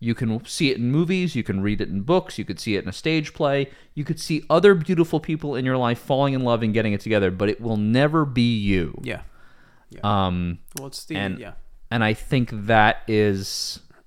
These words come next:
Speaker 1: that is maybe what the Mock Turtle is so sad about in this
Speaker 2: Possibly,
Speaker 1: moment.
Speaker 2: yeah.
Speaker 1: You know, but, but the other way to look at it is, like, you know, Jervis does nothing to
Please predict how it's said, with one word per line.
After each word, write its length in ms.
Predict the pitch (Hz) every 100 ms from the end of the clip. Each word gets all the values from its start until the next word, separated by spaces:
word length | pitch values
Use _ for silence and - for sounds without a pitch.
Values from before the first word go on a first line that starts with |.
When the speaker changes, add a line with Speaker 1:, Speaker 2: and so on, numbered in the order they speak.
| - - 139
Speaker 1:
that 240 | 147 165 170
is 200 | 165 160
maybe 320 | 165 165 175
what 200 | 175 180
the 60 | 180
Mock 280 | 175 170
Turtle 320 | - 175 170 170
is 120 | 165
so 120 | 175
sad 300 | 170 165 170
about 340 | 175 175 175 190
in 120 | 160
this 100 | 151
Speaker 2:
Possibly, 260 | - 156
Speaker 1:
moment. 200 | 208 139 - -
Speaker 2:
yeah. 200 | 254 - -
Speaker 1:
You 60 |
know, 120 | 269 - -
but, 200 | 269 - - -
but 160 | 285
the 100 | 262
other 160 | 277 277
way 100 | 269
to 60 |
look 160 | 254 247
at 140 | 269
it 20 | 247
is, 100 | 247
like, 240 | 233 233
you 60 | 247
know, 80 |
Jervis 320 | 214 269 269 269
does 220 | 247 226
nothing 260 | 240 233
to 100 | 220